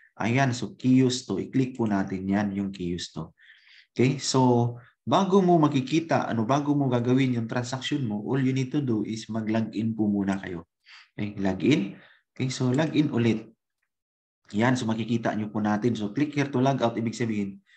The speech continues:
pwede na tayong mag-transact. Okay? So, ngayon, ang gagawin po natin is itatransact po natin yung isa sa mga kasamahan po natin. Okay? So, ikaw ngayon, no? So, marketing directors,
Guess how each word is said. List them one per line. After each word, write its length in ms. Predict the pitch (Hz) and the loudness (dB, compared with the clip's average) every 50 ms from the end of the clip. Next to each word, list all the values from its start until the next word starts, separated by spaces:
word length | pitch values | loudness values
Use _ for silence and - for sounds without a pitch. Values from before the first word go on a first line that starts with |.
| _ _ _ _ _ | _ _ _ _ _
pwede 300 | 113 120 120 120 123 123 | 0 0 2 2 2 2
na 160 | 120 113 117 | 2 0 0
tayong 160 | 107 107 104 | -2 -2 -2
mag-transact. 800 | 104 104 101 - - 92 90 92 - - 95 92 87 - - 82 - | -2 -2 -4 -4 -6 -8 -8 -8 -6 -4 -4 -4 -4 -6 -10 -14 -6
Okay? 180 | - 101 98 101 | -4 -4 -2 0
So, 240 | - 98 95 98 - - - - - - - - - - - 127 | 0 -2 -2 -2 -6 -12 -16 -18 -16 -16 -18 -20 -14 -4 2 4
ngayon, 240 | 156 165 165 156 123 | 4 6 6 6 4
ang 240 | 120 135 139 135 | 4 4 4 4
gagawin 400 | 160 185 170 170 180 180 165 156 | 4 4 6 6 6 6 6 4
po 160 | 156 156 156 151 | 2 2 2 4
natin 400 | 165 160 156 - 117 107 104 - | 4 2 2 0 -2 -2 -2 -4
is 160 | 110 - - | -6 -8 -6
itatransact 720 | 117 - - 156 151 156 143 156 151 - 156 139 - - | -6 -4 -2 -2 -2 0 -2 -2 -2 -2 -2 -4 -2 -2
po 80 | 143 143 | 0 2
natin 560 | 147 151 147 143 147 117 107 107 104 - - _ _ _ _ - | 2 2 2 0 -2 -4 -6 -6 -8 -10 -14 _ _ _ _ 2
yung 160 | 131 147 151 | 2 4 4
isa 240 | 127 135 - 156 135 | 2 2 2 0 0
sa 80 | - | 0
mga 240 | 123 123 123 127 127 | -2 0 0 0 2
kasamahan 480 | 127 123 123 113 113 113 113 110 107 101 | 0 0 0 -2 -2 -2 -2 -4 -4 -2
po 160 | 104 104 95 | -2 -2 -2
natin. 420 | 87 82 76 - 92 90 82 71 - _ - - - - - | -2 -4 -6 -6 -8 -8 -8 -10 -14 _ -20 -20 -20 -14 -10
Okay? 220 | - - 147 156 | -4 0 2 2
So, 160 | 147 127 110 | 4 4 4
ikaw 260 | 117 123 - 143 131 123 123 | 2 2 2 2 4 4 4
ngayon, 320 | 123 127 135 143 139 123 | 4 4 4 4 2 2
no? 160 | 117 123 127 | 2 2 2
So, 480 | 127 120 - 104 107 104 98 - - _ _ _ _ _ _ _ _ _ _ _ _ _ 110 | 2 0 0 0 0 -2 -2 -4 -8 _ _ _ _ _ _ _ _ _ _ _ _ _ -8
marketing 480 | 110 107 101 98 101 101 110 107 104 | -4 -4 -2 -2 -4 -4 -2 -2 0
directors, 720 | 110 123 131 123 - - 117 117 113 113 117 - - - | 2 2 0 0 0 0 2 2 2 2 0 -2 -6 -12